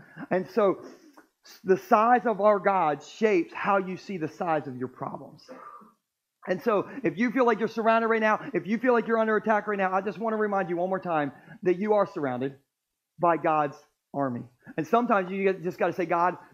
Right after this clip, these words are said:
just grow my perspective. Help me to see. Help me to see. Lord, help me to see and grow my perspective." So when you can do something about your worry, act on your concern. The second thing is grow your perspective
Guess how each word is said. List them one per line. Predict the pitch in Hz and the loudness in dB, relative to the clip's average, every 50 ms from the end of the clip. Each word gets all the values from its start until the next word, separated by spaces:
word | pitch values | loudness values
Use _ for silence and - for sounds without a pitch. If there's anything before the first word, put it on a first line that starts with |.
| _ - | _ -6
just | 190 185 - - _ _ | -6 -6 -6 -10 _ _
grow | - 185 185 196 | 4 4 6 6
my | 202 202 202 | 4 2 0
perspective. | 196 196 196 - - - 208 170 - - 143 117 - - - - - - | -2 -2 -8 -8 -2 0 0 0 0 -4 -6 -6 -8 -12 -20 -20 -14 -2
Help | 143 180 202 226 220 | 0 0 0 2 0
me | 220 214 | 0 0
to | 196 | 0
see. | 175 - - 185 160 123 - - - | -2 2 2 2 2 2 -2 -10 -12
Help | - - 180 214 233 226 | 0 2 2 2 2 0
me | 226 | 0
to | 214 220 | -2 -2
see. | - - - 190 147 - - - | -2 0 0 0 0 0 -2 -2
Lord, | - 165 185 185 156 | 0 2 2 2 2
help | 202 202 226 226 | 2 0 0 0
me | 226 | -2
to | 226 | -4
see | 196 - 214 202 196 185 - - - | -4 0 2 2 2 2 -2 -8 -8
and | - 160 143 | -8 -8 -4
grow | 143 170 180 175 185 185 | -2 2 2 2 2 2
my | 175 170 160 151 147 139 131 - - _ _ _ _ _ | 0 0 0 0 0 -2 -4 -8 -16 _ _ _ _ _
perspective." | _ 139 123 - - - - - - - - _ _ _ _ _ _ _ _ _ _ _ _ _ _ _ _ _ _ | _ -12 -10 -8 -10 -10 -10 -14 -18 -18 -18 _ _ _ _ _ _ _ _ _ _ _ _ _ _ _ _ _ _
So | 214 | 0
when | 202 208 202 | 2 2 0
you | 202 | 0
can | 196 220 202 | -2 0 0
do | 226 269 262 | 2 2 4
something | 285 277 269 269 | 4 2 2 2
about | 254 262 262 262 | 4 4 4 4
your | 254 247 | 4 0
worry, | 247 240 240 240 240 233 214 - - - _ - | 2 2 4 4 2 2 0 -4 -10 -18 _ 4
act | 285 214 220 220 - | 4 6 6 4 0
on | 226 226 | -2 -2
your | 226 | -2
concern. | 208 - 196 - - 240 220 214 214 208 208 196 160 - - 160 262 - | -2 -4 -6 -4 -2 0 0 0 0 -2 -4 -6 -10 -14 -16 -14 -6 -6
The | 175 | -6
second | - - 240 240 240 247 190 | 0 2 2 2 2 0 -2
thing | 196 220 208 | -4 -2 -2
is | 208 208 208 208 202 202 - - - - 139 | 0 2 2 0 0 -2 -8 -18 -20 -16 -10
grow | 127 151 170 208 214 226 233 240 | -4 0 2 4 6 6 6 4
your | 240 233 214 | 4 0 -2
perspective | - 202 185 - - 226 196 185 - - 190 180 135 | -4 -6 -10 -4 -2 -2 -2 -2 0 -2 -2 -2 -2